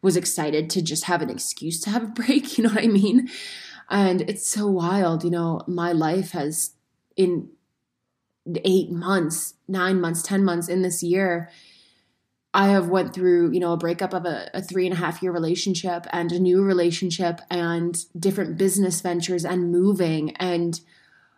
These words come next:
oh my God, like, so much crazy stuff has happened. And I think maybe we all needed a little shakeup, right?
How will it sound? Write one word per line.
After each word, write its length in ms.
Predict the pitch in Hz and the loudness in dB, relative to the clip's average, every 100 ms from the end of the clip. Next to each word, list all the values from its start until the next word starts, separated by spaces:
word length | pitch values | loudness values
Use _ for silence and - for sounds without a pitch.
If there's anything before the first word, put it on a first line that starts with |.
| _ | _
oh 200 | - 202 | 2 4
my 160 | 196 170 | 6 4
God, 420 | 170 185 175 - | 2 2 0 -4
like, 180 | - 196 | -6 -4
so 280 | - - 190 | -4 -2 0
much 200 | 208 - | 0 0
crazy 280 | 202 196 185 | 0 2 0
stuff 240 | 190 180 | -2 -2
has 160 | 185 170 | -4 -4
happened. 320 | 165 175 175 | -4 -4 -4
And 80 | 175 | -6
I 60 | |
think 280 | 175 185 175 | -4 -4 -4
maybe 240 | 190 175 185 | -2 0 2
we 140 | 190 | 4
all 180 | 170 185 | 4 4
needed 220 | 196 180 | 2 2
a 20 | |
little 160 | 180 170 | 2 0
shakeup, 460 | - 170 165 131 | -2 -2 -2 -4
right? 340 | 175 196 - | -2 -2 -4